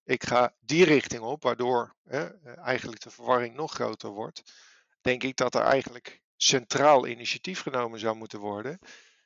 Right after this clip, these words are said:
Eh, en dan kijk je dus toch weer naar de overheid. En misschien zelfs, hè, wel naar de Europese overheid, dus kijk je naar Brussel.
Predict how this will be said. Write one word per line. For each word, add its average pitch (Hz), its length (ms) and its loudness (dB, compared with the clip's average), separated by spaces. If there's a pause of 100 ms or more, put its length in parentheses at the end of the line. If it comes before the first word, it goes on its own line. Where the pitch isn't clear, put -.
(200)
Eh, 120 360 0
en 135 160 0
dan 127 320 6
kijk 139 240 4
je 135 100 -4
dus 123 200 2
toch - 220 -2
weer 123 140 0
naar 113 160 0
de - 80 -2
overheid. 147 720 -2
En 135 140 -2
misschien 180 420 4
zelfs, 120 600 4
hè, 139 200 -4 (120)
wel 120 340 -2
naar 120 180 2
de - 180 -6 (100)
Europese 139 600 -2
overheid, 117 380 -6
dus 151 120 -6
kijk - 240 -4
je 123 60 -10
naar 127 120 -8
Brussel. 151 400 -6